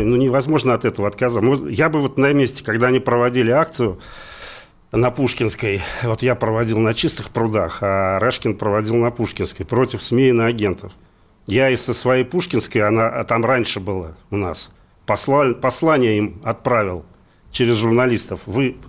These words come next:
признайте ошибочным, что вы вот за это голосовали. Ведь сми и иноагенты, закон,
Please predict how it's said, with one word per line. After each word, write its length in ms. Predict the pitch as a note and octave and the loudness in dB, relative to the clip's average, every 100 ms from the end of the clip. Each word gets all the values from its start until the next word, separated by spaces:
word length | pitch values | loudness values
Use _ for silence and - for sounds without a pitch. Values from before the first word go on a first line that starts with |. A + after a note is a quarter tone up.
| - - | -10 -4
признайте 500 | A2+ G#2 D#3 E3 C3 | 0 2 2 2 -2
ошибочным, 540 | - B2 A2+ - F#2 | 0 0 0 -2 -4
что 160 | - F2 | -6 -4
вы 140 | A2 | -2
вот 100 | A2+ - | 0 0
за 80 | A#2 | 0
это 160 | G#2 | 0
голосовали. 560 | F#2+ A#2 - C3 A2+ F#2 | -2 -2 0 2 2 0
Ведь 140 | G2+ | -4
сми 240 | - C#3 C#3+ | -2 2 4
и 20 | A#2+ | 4
иноагенты, 640 | A#2 A#2+ C3+ F#3 F3+ F2 | 2 2 2 0 0 -6
закон, 520 | F#2+ G#2 G#2+ G#2 F2 | -4 -4 -2 -4 -4